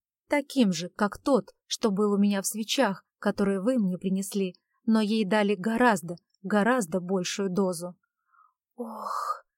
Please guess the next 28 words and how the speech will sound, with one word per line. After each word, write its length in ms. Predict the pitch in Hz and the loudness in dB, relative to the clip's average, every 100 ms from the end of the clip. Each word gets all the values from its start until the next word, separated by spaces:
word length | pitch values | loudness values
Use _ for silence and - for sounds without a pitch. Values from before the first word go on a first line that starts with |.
| _ _ | _ _
только 340 | 220 240 240 | -4 -4 -2
и 40 | 220 | -4
сумела 480 | - 196 185 214 185 | -2 -4 -2 -2 -4
выдавить 420 | 190 180 185 - | -4 -4 -4 -2
Милия. 440 | 190 180 180 185 _ _ _ _ | -2 0 -4 -10 _ _ _ _
Вид 320 | 214 202 214 - | -6 -2 -4 -6
у 120 | 214 202 | -2 0
нее 300 | 196 196 196 | 2 -2 -4
был 220 | 202 208 | -2 -4
ошарашенный 800 | 208 196 196 220 233 - 180 180 _ _ | -4 -4 -2 -4 -6 -6 -6 -6 _ _
и 100 | - | 0
непонимающий, 960 | 196 185 190 202 226 247 190 - 185 180 _ _ | 2 2 -2 -2 -2 -2 -2 -4 -10 -12 _ _
и 120 | 214 | -4
сейчас, 540 | 185 185 - 247 220 - | -2 -4 -6 -6 -6 -6
когда 280 | 170 175 | -10 -6
мне 160 | 190 196 | -2 -2
удалось 380 | 190 185 185 196 | -4 -4 -6 -6
застать 580 | 196 190 - - 202 190 | -6 -6 -6 -6 -6 -6
ее 140 | 180 | -8
врасплох, 520 | 180 180 - 226 240 - - _ _ | -6 -8 -6 -6 -6 -10 -20 _ _
я 260 | 233 247 226 | -6 -4 -2
была 220 | 233 233 | -4 -4
практически 760 | - 196 - - - - - 214 | -4 -6 -6 -20 -18 -18 -8 -6
уверена, 580 | 208 196 190 233 196 170 | -2 -2 -2 -2 -4 -6
что 280 | 175 - 190 | -12 -8 -6
она 240 | 185 185 | -2 -2
не 120 | 190 185 | -2 -4
притворяется. 800 | 190 - 196 196 185 175 - | -6 -6 -2 -2 -4 -8 -12